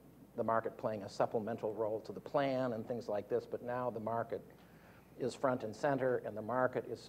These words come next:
to decide everything that can be decided, uh, through the market. Um, I think the second, <clears throat> second thing that,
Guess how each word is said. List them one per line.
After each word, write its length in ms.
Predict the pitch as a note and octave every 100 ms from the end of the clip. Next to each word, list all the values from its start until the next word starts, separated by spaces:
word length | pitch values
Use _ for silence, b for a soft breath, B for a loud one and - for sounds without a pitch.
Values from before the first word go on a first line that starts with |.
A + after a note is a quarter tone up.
| -
to 100 | A2+
decide 420 | A2 G#2 A#2+ A2
everything 460 | - A2+ A2 G#2+ G#2
that 180 | G#2 -
can 220 | C#3+ B2+
be 80 | A2
decided, 600 | F#2+ - G2+ G2 F#2 F2 -
uh, 140 | G2+ F#2+
through 180 | -
the 80 | G2
market. 380 | F#2+ F#2 F#2 - - B B B B -
Um, 320 | A2 G2+ F#2 G#2+ -
I 80 | A2+
think 300 | A#2+ D3+ C3
the 80 | D#3
second, 420 | - D3 C#3 C3 - - - -
<clears throat> 400 | A#3 G3 D3+ - - - - - - - - - - B B B B -
second 460 | - C#3+ C#3 B2+
thing 200 | - B2 A#2+
that, 140 | A#2